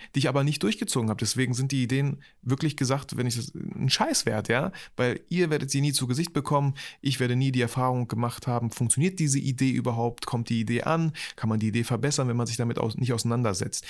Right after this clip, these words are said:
Also aufschreiben ist ja schon mal wenigstens so der erste Schritt, äh, in diese Richtung. Und das, das wird mir einfach nochmal bewusst. Also, und auch, ich weiß, ihr habt viele Ideen, ich hab viele Ideen. Versucht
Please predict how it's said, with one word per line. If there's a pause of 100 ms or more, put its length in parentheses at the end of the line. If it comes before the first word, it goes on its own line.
(140)
Also
aufschreiben
ist
ja
schon
mal
wenigstens
so
der
erste
Schritt, (480)
äh, (440)
in
diese
Richtung. (880)
Und
das,
das
wird
mir
einfach
nochmal
bewusst.
Also, (280)
und
auch,
ich
weiß,
ihr
habt
viele
Ideen,
ich
hab
viele
Ideen. (300)
Versucht